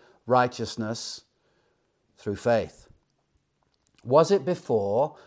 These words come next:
or after he had been circumcised? Well, what's the point of that? Well, God commanded him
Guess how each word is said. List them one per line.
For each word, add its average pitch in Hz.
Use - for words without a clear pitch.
or 127
after 147
he 123
had 113
been 117
circumcised? 101
Well, 104
what's 135
the 110
point 104
of 104
that? 151
Well, 131
God 127
commanded 135
him 117